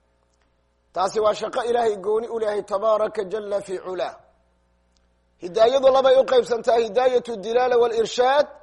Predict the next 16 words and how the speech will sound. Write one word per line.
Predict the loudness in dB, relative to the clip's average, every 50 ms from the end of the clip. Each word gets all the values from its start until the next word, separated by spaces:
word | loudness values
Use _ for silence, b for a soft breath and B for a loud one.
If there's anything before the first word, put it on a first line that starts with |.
| _ _ _ _ _
iyo | -6 -2 0 0
hidaayatu | 0 0 0 0 0 0 0 -2 -6
tawfiiq. | -8 -4 -4 -4 -4 -4 -8 -8 -10 -10 -10 -12 -18 -18 _ _ _ _ _ _ _ _ _ _ _ _
Tani | 0 0 2 2 2
waa | 2 2
hidaayatu | 2 0 2 2 4 6 6 6 4 2 0 -10
dilaala. | -10 -10 -6 0 4 6 8 8 8 6 6 2 0 -2 -6 -16 -20 _ _ _ _ _ _ _ _ _ _ _
Dacwada | -8 -4 0 4 4 4 6 6 4
inaad | 4 2 0 0 0
dadka | 0 -2 -4 -4 -4
u | -4 -4
sheegto | -4 -4 -6 -4 -4 -6 -6
un | -6 -2 0
baa | 0 2
lagaa | 2 4 6 8 6 6
doonayaa. | 6 2 -2 0 0 0 -2 -4 -4 -4 -4 -6 -8